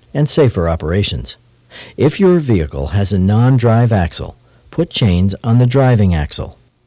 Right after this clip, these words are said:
If you have only single-wheel chains but dual-wheel axles, put the chains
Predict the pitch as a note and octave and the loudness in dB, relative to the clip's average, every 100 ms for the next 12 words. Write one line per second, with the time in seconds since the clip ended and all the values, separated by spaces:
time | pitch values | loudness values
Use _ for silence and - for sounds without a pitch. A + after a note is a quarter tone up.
0 | _ _ _ _ _ _ - D3 G#3 E3+ | _ _ _ _ _ _ -4 0 2 4
1 | D3 C3 - B2 A#2 A2+ - F3 E3+ A#2+ | 4 2 2 4 4 4 2 0 2 2
2 | G#2+ A#2+ G2+ - C3 G2+ C#2+ C2+ - F2 | 2 2 2 0 0 2 0 -4 -8 -8
3 | F2+ - B2 C3+ A#2 A#2+ A2 F#2 A#2 B2 | -6 0 2 2 2 2 2 0 0 -2
4 | - G#1+ - - _ _ - - C3 D3+ | -4 -6 -10 -16 _ _ -12 -6 -2 -2
5 | - G2+ E2+ F2+ | 2 2 2 0